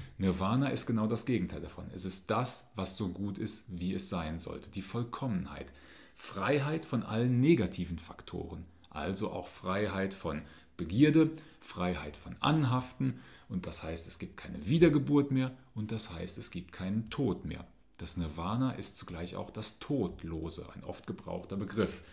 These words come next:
in den buddhistischen Texten. Es liegt aber auch jenseits des Denkens. Es ist etwas, das wir mit unseren begrifflichen Kategorien so nicht beschreiben und erfassen können. Nur eine einzige Sache gibt es,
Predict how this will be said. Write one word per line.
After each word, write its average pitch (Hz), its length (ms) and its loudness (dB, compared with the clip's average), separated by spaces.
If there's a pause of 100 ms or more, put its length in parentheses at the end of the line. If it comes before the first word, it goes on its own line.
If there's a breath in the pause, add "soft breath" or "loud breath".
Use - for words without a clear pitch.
(260 loud breath)
in 80 200 -2
den 82 140 -4
buddhistischen 80 520 -6
Texten. - 460 -4 (920 loud breath)
Es - 160 -2
liegt 123 340 4
aber 76 260 -4
auch 113 360 2 (160)
jenseits 90 760 4
des - 200 -2
Denkens. 80 580 -4
Es - 140 -6
ist 92 100 -6
etwas, 110 320 -2
das - 200 -6
wir 87 60 -2
mit 85 80 -6
unseren 87 300 -2
begrifflichen - 600 -4
Kategorien 90 680 0
so 87 220 0
nicht 92 200 0
beschreiben - 520 -4
und - 80 -4
erfassen - 400 4
können. 64 240 -8 (1200 loud breath)
Nur 139 240 8
eine 139 220 6
einzige 190 420 6
Sache 160 300 4
gibt - 300 -10
es, - 280 -8